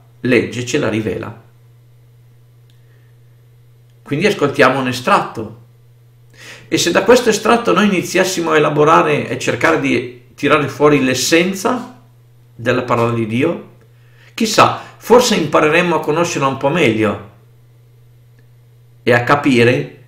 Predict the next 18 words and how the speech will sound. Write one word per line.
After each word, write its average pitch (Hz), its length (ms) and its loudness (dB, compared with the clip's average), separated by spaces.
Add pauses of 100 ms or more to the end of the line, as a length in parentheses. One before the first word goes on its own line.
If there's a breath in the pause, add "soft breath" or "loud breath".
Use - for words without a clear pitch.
una 117 220 -2
volta 123 320 2
per 120 200 0
tutte 123 760 -8
che - 100 -2
il 113 100 2
messaggio 123 480 0
è 123 40 0
senso 120 720 -4 (460 soft breath)
nella 131 340 2
sua 143 600 6 (720)
essenza 143 960 2
pura, 147 680 2 (680 soft breath)
da 151 300 4
qualsiasi 170 680 2
maestro 160 460 2
spirituale 147 600 2
arrivi, 175 800 2